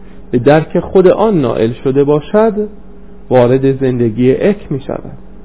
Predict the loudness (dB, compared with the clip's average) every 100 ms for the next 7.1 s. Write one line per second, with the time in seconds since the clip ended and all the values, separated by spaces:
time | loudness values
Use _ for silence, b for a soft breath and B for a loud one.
0 | -18 -18 -20 -20 -20 -20 -20 -20 B B
1 | -2 2 4 4 4 2 -4 -4 -6 B
2 | -12 2 4 6 4 0 0 0 0 -2
3 | -4 -4 -2 0 2 2 0 -2 -2 -2
4 | -2 -2 -2 -6 -14 -20 -6 0 2 2
5 | 2 0 -2 -8 -6 -4 0 0 0 -2
6 | -2 -2 2 2 0 -2 -2 -2 -2 -6
7 | -12